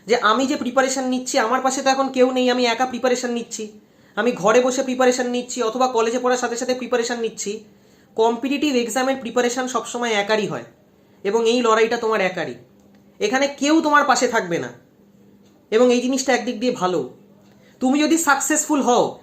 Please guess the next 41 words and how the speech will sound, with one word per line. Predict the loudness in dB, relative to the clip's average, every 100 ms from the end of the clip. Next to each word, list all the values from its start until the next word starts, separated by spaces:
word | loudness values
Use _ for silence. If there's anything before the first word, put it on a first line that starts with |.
| -4
তাহলে | 0 2
দেখবে | 2 -2
সবাই | -2 2 4 2
এসে | 0
তোমার | 0 0
পাশে | 0 -2 -4
জুড়বে, | -4 -4 -4 -6 -20 -6
সবাই | 0 4 4
তোমাকে | 2 0 2
সাপোর্ট | 0 2 0
করবে, | 0 0 0 -6 -12 -8
সবাই | 2 4 4
তোমাকে | 4 2 2
কংগ্র্যাচুলেট | 0 2 2 2 -2 2
করবে। | 2 2 -2 -12 -12
কিন্তু | -2 2 4 4
যদি | 4 2
তুমি | 2 0
ফেলিওর | 2 2 2 2
ফেস | 0 -4
করো, | -2 0 0 -4 -14 _ _
তাহলেও | 0 2 4 2
কেউ | 2 -4
পাশে | -4 -4
থাকবে | -8 -8 -10
না। | -14 -20 _ _ 0
ওপর | 2 2
ওপর | 2 0
সবাই | 2 4 4
সিম্প্যাথি | 2 0 0 0
দেবে | 2 2 -2 -8 -12
যে, | -10
"ঠিক | -6 0
আছে, | 0 2 2 2
যা | 0 0
হয়ে | 2 2
গেছে | 2 0
হয়ে | 2
গেছে, | 2 2
ভুলে | -4 2 2
যা", | 2 -2